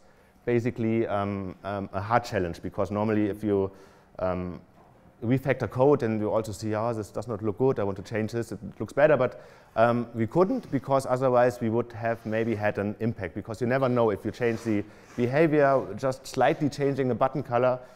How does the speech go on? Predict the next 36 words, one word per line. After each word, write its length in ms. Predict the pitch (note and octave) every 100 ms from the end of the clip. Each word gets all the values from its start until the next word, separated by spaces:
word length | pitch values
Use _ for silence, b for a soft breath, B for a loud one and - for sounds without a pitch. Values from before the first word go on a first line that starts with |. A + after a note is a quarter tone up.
| B B B
can, 340 | - A#2 A#2 A#2
can 220 | - A2+ A2+
lead 180 | B2
to, 240 | A#2+ A#2 G#2+
to, 280 | - A2+ G2+
to 100 | A2
less 160 | A2+
conversion. 440 | - G2+ F#2+ G2+ F#2
You 60 | F2+
might 200 | G2 G2
know 240 | G2+ G#2+
of 140 | F#2 -
this 160 | F#2+
example 480 | - - G#2+ G2+ G2
from, 320 | - F#2 F#2
from 180 | - F#2+
Amazon. 460 | B2 C3 A2+ A2+ A2+ A2+ B B B -
Um, 440 | F#2 F2+ F#2 E2 -
they 300 | G2 F2+ E2 B1 - G2+
don't 180 | G#2+
know 140 | G#2+ F#2+
how 100 | G2+
often 280 | - - G2+
they 100 | F#2
tested 360 | A2 G2+ F#2
the, 160 | - F#2+
the 120 | F2
color 260 | - G#2 G2+
of, 220 | F2 -
of 160 | E2+
the, 200 | - F#2+
of 120 | F2+ -
the 100 | F2+
checkout 380 | C3+ G#2+ A#2
button, 360 | G#2+ G#2 G#2 G2+
and 200 | F#2 F#2